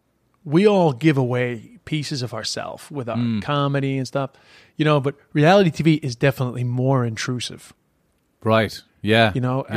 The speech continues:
Speaker 1: and I've never really been aware of that, because the most reality T V thing I've ever done is Dancing with the Stars, which is
Speaker 2: Mm.
Speaker 1: not that intrusive at all.
Speaker 2: Mm.
Speaker 1: It just follows a little bit of that, you know, reality T V formula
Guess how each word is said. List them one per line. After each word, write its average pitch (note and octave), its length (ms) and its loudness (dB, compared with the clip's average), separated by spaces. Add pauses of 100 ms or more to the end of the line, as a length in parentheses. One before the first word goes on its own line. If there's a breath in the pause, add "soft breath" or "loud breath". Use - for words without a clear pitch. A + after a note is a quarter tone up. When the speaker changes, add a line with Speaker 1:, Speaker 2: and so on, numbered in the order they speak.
Speaker 1:
and B2+ 200 -2
I've C#3+ 280 2
never D3+ 200 2
really C3+ 240 0
been A#2+ 160 -6
aware A#2+ 340 -8
of D3+ 80 -4
that, E3 200 -4
because C3+ 320 -8
the B2+ 80 -8
most D3+ 540 4
reality C3+ 460 6
T C#3 160 0
V B2+ 160 2
thing B2 240 0
I've A#2 140 2
ever A#2+ 160 2
done B2 280 4
is G#2+ 120 -4
Dancing B2+ 340 0
with A2+ 100 -10
the - 60 -8
Stars, A#2+ 440 2
which A#2+ 140 -8
is B2 140 -4
Speaker 2:
Mm. A2+ 160 -4
Speaker 1:
not C3+ 300 -2
that A#2 220 2
intrusive A#2+ 580 0
at A#2 180 -2
all. A2 420 0 (100)
Speaker 2:
Mm. G#2+ 300 -2
Speaker 1:
It C3+ 120 -2
just - 280 2
follows C3 480 2
a C3 60 -2
little B2+ 240 0
bit A#2+ 160 -2
of A2 120 -4
that, A#2 340 -6 (600 soft breath)
you D3+ 100 4
know, A#2+ 120 4
reality B2+ 600 2
T C3+ 240 0
V B2+ 260 0
formula B2+ 580 -2